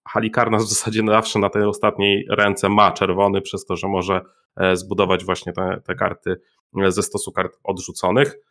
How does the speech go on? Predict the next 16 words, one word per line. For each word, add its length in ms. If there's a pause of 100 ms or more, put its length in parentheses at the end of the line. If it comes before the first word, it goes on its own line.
(180)
Ja 140
nawet 260
w 60
tej 120
sprawie 320
się 120
kontaktowałem, 760
<laughs> 180
e, 260
z 60
reposami. 580 (220)
Proponowałem 760
im 120
nawet, 300
żeby 200
coś 380